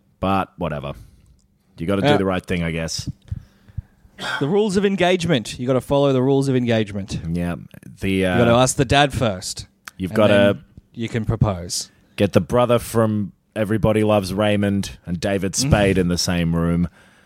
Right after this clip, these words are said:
Speaker 2: Mm-hmm.
Speaker 1: And magic will happen, comedically speaking.
Speaker 2: <laughs>
Speaker 1: I believe they were the people in Rules of Engagement.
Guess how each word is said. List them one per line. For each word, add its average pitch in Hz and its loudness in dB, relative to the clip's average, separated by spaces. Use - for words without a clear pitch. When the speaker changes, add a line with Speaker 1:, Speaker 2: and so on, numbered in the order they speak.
Speaker 2:
Mm-hmm. 123 -4
Speaker 1:
And 180 6
magic 95 0
will 92 2
happen, 85 -2
comedically 90 2
speaking. 208 2
Speaker 2:
<laughs> - -18
Speaker 1:
I 107 -2
believe 139 2
they 156 4
were 151 4
the 139 0
people 127 0
in 117 2
Rules 113 2
of 101 -4
Engagement. 78 -6